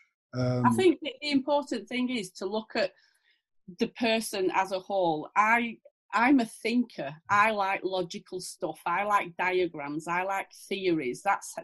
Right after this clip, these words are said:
Speaker 2: that's, that's how I work. Somebody else can be a feely person and they like lots of emotion and connection with people. We have open doors of connection. So if you get a thinker and a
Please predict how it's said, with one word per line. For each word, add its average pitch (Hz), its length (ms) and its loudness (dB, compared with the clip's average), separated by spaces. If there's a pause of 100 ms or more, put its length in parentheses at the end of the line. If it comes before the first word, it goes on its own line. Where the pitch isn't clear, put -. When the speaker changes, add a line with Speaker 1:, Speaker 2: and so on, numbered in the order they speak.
Speaker 2:
that's, - 360 -4 (440)
that's - 220 -2
how 196 160 0
I 185 180 0
work. 175 360 -2 (440)
Somebody 269 420 2
else 233 340 -2 (160)
can 214 160 -2
be 208 160 -2
a 196 60 0
feely 220 440 -4
person 151 640 -8
and 175 140 2
they 190 160 0
like 190 300 0
lots - 260 -4
of 185 120 -6
emotion 185 800 2 (220)
and 180 160 0
connection 190 640 0
with 156 180 -2
people. 143 480 -12 (280)
We 202 120 0
have 226 300 2
open 214 540 -2 (400)
doors 185 520 2
of 165 160 -8
connection. 170 640 -4 (300)
So 220 120 -4
if 220 140 -2
you 262 160 2
get 254 260 0
a 196 40 -6
thinker 226 440 -4
and 208 120 -4
a 202 60 -8